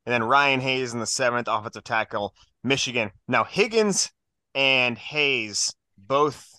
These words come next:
as a Notre Dame fan, I'm familiar with these two. They're both recruited by Notre Dame. Um, good players,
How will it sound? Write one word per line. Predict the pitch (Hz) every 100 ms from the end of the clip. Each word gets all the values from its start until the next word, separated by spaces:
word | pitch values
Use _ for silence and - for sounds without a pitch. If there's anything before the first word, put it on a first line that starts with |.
| _
as | 110
a | 113
Notre | 123 123
Dame | 120 120
fan, | - 120 113
I'm | 110
familiar | - 151 160
with | 135
these | 131 127
two. | - 131
They're | 117
both | 117 143 127
recruited | 110 - 147 131 110 92
by | 110
Notre | 107 110 107
Dame. | 98 104 101 95 _ _ _ _
Um, | 98 95 90 87 - _ _ -
good | 240
players, | - 208 120 85 -